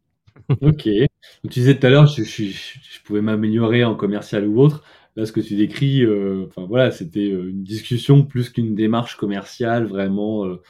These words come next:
Speaker 2: euh, posée et, euh, et avérée. Ok. Euh, ok. Donc, tu fais ça pendant quoi ? Combien de temps ?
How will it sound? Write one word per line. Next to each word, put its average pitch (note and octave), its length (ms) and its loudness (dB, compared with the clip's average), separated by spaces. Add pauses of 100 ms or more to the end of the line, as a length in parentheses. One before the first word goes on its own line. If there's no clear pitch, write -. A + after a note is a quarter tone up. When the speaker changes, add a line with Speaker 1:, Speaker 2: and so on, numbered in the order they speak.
(300)
Speaker 2:
euh, G2+ 680 -10 (100)
posée A2 840 2
et, F2 80 -8
euh, E2+ 280 -10
et F#2+ 100 -4
avérée. F#2 380 -8 (100)
Ok. G#2+ 200 -8 (1040)
Euh, B2 640 2 (460)
ok. C#3 200 4 (220)
Donc, A#2 120 -4
tu - 120 -8
fais D3 120 8
ça D#3+ 160 4
pendant B2+ 260 2
quoi ? A#2+ 360 -4 (100)
Combien A#2 180 -2
de A#2 60 0
temps ? A2+ 280 -6